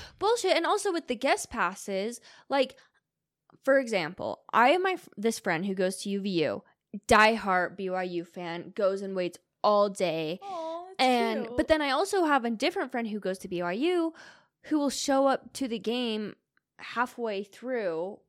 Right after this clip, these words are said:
Speaker 1: you know, like, she just doesn't really care for them. And so I'm like, I think the U V U student who is a diehard fan and goes and waits all day and is dedicated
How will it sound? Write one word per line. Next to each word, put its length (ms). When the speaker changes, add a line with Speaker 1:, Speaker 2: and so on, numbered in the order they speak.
Speaker 1:
you 140
know, 200
like, 160
she 140
just 140
doesn't 200
really 200
care 240
for 160
them. 220
And 120
so 100
I'm 180
like, 260
I 160
think 300
the 80
U 200
V 100
U 140
student 500
who 140
is 100
a 60
diehard 500
fan 220
and 120
goes 220
and 120
waits 260
all 140
day 220
and 100
is 220
dedicated 800